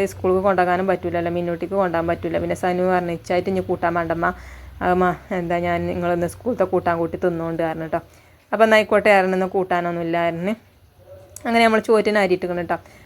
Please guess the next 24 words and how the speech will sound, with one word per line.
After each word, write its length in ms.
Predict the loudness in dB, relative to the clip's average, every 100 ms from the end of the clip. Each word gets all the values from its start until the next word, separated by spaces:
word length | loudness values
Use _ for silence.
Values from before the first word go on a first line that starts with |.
| -8 -2
അപ്പോൾ 120 | 2
എന്താക്കണം, 320 | 4 4 2
നമ്മൾ 140 | 2 4
ഇന്നലെ 180 | 4 4
അന്തിക്ക് 280 | 2 0 0
കുറച്ച് 300 | 0 0 -8 -6 -4
ഇറച്ചി 200 | -2 0
വെച്ചിനിയല്ലോ, 480 | -2 0 -2 -2 -2 -2
അതിൻ്റെ 220 | -2 0
കുറച്ച് 340 | 0 -2 -2 2
ബാക്കിയുണ്ട് 480 | 4 2 0 -4 -4
ട്ടോ. 100 | -4 -8 -18 -12 -4
അപ്പോൾ 160 | 0 2
നമുക്കിന്ന് 380 | 2 2 0 0
ഉച്ചക്ക് 320 | 0 0 0
ഇപ്പം 120 | 0 2
ഇന്ന് 120 | 2 0
ഇതിമ്മലൊക്കെ 340 | 0 0 0
കണ്ട് 140 | 2
ഒപ്പിച്ചാന്ന് 520 | 2 0 -4 0 2 2
വിചാരിച്ചു. 460 | 2 -2 -2 -4 -6 -8 -20 -20 -20 -20 -20 -20 -12 -4
അപ്പോൾ 120 | 2
അങ്ങനെ 260 | 4 4 4 2 -2
അതൊന്ന് 300 | 0 2 2